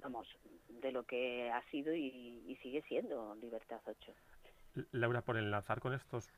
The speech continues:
Speaker 2: dos últimos temas que hemos planteado, estas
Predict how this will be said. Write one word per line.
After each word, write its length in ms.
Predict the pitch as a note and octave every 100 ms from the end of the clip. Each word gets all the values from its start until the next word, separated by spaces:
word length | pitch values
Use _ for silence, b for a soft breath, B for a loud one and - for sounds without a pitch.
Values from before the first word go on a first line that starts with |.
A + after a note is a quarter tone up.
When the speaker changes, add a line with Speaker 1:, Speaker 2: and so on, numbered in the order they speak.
| -
Speaker 2:
dos 400 | - G#2+ A2 A#2+
últimos 360 | G#2+ A2 G#2
temas 260 | - A#2 G#2
que 80 | -
hemos 220 | G2+ -
planteado, 640 | - G2 F#2+ G#2+ B2+ A2+ G2+
estas 220 | -